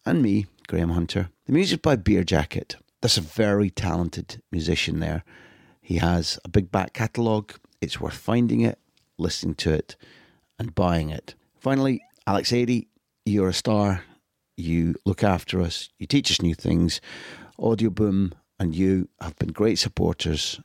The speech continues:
over recent months and weeks. Thanks for your excellent, excellent skill. You're a talented woman.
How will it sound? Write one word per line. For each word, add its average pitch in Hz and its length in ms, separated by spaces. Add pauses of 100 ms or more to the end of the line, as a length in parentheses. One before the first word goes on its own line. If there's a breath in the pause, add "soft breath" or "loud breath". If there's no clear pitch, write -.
(160)
over 80 160
recent 92 460 (100)
months 104 320
and 82 120
weeks. 78 400 (720 loud breath)
Thanks 87 220
for 87 100
your 85 180 (180)
excellent, - 640 (340)
excellent 87 640
skill. - 340 (280)
You're 92 100
a - 40
talented 85 400
woman. 78 280